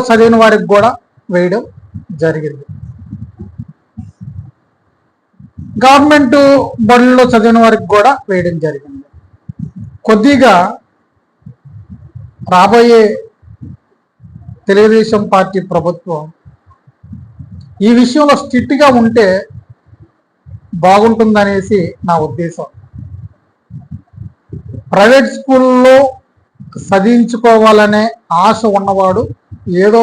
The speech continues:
విధానంలో ప్రైవేట్ స్కూల్లో పిల్లల్ని జాయిన్ చేసి చదివించుకొని ఏదో తిప్పలు పడతాడు. అయితే మనము గవర్నమెంట్ బళ్ళను ప్రోత్సహించే దిశగా,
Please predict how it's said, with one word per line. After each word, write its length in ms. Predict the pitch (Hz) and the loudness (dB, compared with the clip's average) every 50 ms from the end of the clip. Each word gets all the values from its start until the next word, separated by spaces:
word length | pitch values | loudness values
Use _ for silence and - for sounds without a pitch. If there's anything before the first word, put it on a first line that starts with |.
| 220 208 | 2 0
విధానంలో 500 | 190 190 190 190 185 180 180 190 233 - - - _ _ _ _ _ _ _ _ - - - - - - | 0 0 0 0 -2 -4 -4 -4 -6 -6 -8 -10 _ _ _ _ _ _ _ _ -20 -20 -20 -20 -12 -4
ప్రైవేట్ 360 | - 180 185 196 214 214 214 - - | 0 0 2 2 2 0 -2 -6 -12
స్కూల్లో 420 | - - 202 196 190 190 208 240 - - - _ - - - - _ _ - _ _ _ _ - - | -6 -2 -2 0 0 0 0 -2 -4 -6 -12 _ -20 -20 -20 -20 _ _ -20 _ _ _ _ -10 -4
పిల్లల్ని 440 | 190 190 196 202 202 202 196 185 156 165 | -2 0 0 0 0 -2 -2 -4 -2 0
జాయిన్ 280 | 175 175 175 180 180 165 190 | 0 0 0 -2 -6 -6 -4
చేసి 240 | 180 175 170 226 277 - - - - | -6 -4 -6 -8 -10 -10 -16 -10 -8
చదివించుకొని 720 | 175 165 160 180 190 190 170 - 185 - 180 175 185 233 302 - _ - - - - - - - - 170 | -6 -6 -4 -4 -4 -4 -6 -10 -8 -6 -6 -4 -4 -6 -10 -12 _ -16 -16 -16 -16 -14 -14 -10 -8 -4
ఏదో 100 | 185 214 - - - | -2 -2 -2 -2 -6
తిప్పలు 260 | - - 220 196 185 - | -6 -4 -4 -4 -4 -4
పడతాడు. 400 | 165 160 170 165 196 165 139 131 - - - - - - _ _ _ _ _ _ - - _ - - 180 | -4 -4 -4 -4 -6 -6 -8 -8 -14 -20 -20 -20 -20 -20 _ _ _ _ _ _ -20 -20 _ -6 -2 0
అయితే 320 | 214 269 269 294 302 233 202 190 202 247 - - - 196 175 175 185 | 0 0 0 2 2 2 2 2 0 -4 -6 -10 -10 -10 -4 -2 0
మనము 340 | 202 240 302 330 330 302 247 202 151 135 180 | 0 2 0 0 0 0 0 -2 -2 -2 0
గవర్నమెంట్ 680 | 170 190 233 269 285 285 294 302 302 302 302 - 302 277 214 185 | 0 2 2 0 0 0 0 0 0 0 0 0 -2 -2 0 0
బళ్ళను 400 | 214 220 226 233 233 226 226 208 190 - - - - - - - _ - _ _ - | 0 2 2 2 2 2 0 -2 -2 -6 -8 -10 -10 -12 -12 -14 _ -20 _ _ -4
ప్రోత్సహించే 720 | 180 185 202 202 - 247 240 214 208 220 208 - 208 190 147 160 | 0 0 0 0 0 -2 0 0 0 0 0 0 -2 -2 -2 -6
దిశగా, 380 | 160 160 - 170 160 170 156 | -10 -12 -12 -8 -6 -6 -6